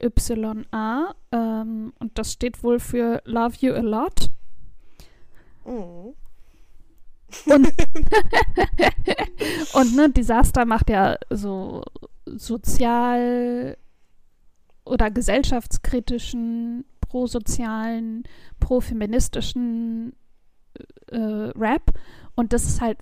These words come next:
Speaker 1: wirklich so ein feministisches Lied. Also es ist einfach eine Hymne auf die Frauen. Ähm,
Speaker 2: Ja.
Speaker 1: alle wollen sie, dabei braucht sie nur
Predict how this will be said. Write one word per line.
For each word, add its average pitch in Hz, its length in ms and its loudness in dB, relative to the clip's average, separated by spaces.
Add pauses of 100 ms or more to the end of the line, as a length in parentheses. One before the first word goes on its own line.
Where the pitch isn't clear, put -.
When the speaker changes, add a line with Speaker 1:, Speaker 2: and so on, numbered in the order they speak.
Speaker 1:
wirklich 226 300 -8
so 214 100 -10
ein 208 220 -12 (100)
feministisches 220 960 -6
Lied. 214 380 -8
Also 208 220 -10
es 202 140 -12
ist 220 120 -14
einfach 208 340 -8
eine 208 160 -8
Hymne 233 340 -4
auf - 120 -10
die 208 100 -10
Frauen. 220 500 -6 (720)
Ähm, 220 720 0 (1400)
Speaker 2:
Ja. 247 300 -16 (420)
Speaker 1:
alle 262 240 6
wollen 240 280 4
sie, 302 140 2
dabei 226 260 4
braucht - 340 0
sie - 100 4
nur 226 240 2